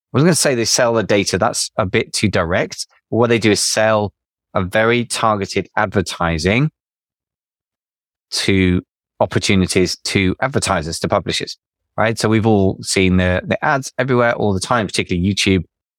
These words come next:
Ad in-, ad inventory is getting very, very full. Every single video I watch has at least one ad in front of it,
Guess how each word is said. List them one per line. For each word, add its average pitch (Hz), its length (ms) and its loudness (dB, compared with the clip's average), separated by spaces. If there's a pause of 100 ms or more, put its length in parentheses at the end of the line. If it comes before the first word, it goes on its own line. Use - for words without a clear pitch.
(360)
Ad 104 160 -2
in-, 98 240 2
ad 98 180 -2
inventory 92 440 0
is 82 80 -6
getting 95 180 0
very, 110 180 2
very 90 200 0
full. - 320 -2
Every 101 180 0
single 95 280 0
video 101 260 2
I - 20 2
watch 101 320 0
has 95 160 0
at - 100 -4
least 117 360 0
one 101 80 2
ad 98 160 0
in 90 100 -2
front 92 160 -2
of 87 60 -2
it, - 120 -6